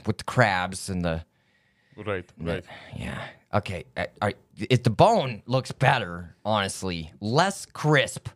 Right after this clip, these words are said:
Speaker 2: Uh, the fact that you can see it is the problem.
Speaker 1: Okay, l-, hold on. I'm gonna push that back in for you.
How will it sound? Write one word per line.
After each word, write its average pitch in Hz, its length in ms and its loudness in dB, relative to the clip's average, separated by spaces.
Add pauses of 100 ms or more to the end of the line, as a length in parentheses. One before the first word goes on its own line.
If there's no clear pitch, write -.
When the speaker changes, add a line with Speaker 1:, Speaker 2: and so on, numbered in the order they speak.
(360)
Speaker 2:
Uh, 90 220 -6 (200)
the 117 60 -18
fact 139 280 -2
that 120 180 -8
you 123 120 -4
can 113 180 -12
see - 240 -8
it 113 120 -14
is 110 140 -18
the 110 100 -20
problem. 104 520 -10 (420)
Speaker 1:
Okay, 98 220 2
l-, 95 200 -2
hold 107 300 4
on. 95 200 6
I'm 104 200 2
gonna 110 180 2
push 107 320 6
that 92 180 2
back 87 280 2
in 80 140 2
for 80 200 -2
you. 82 140 -6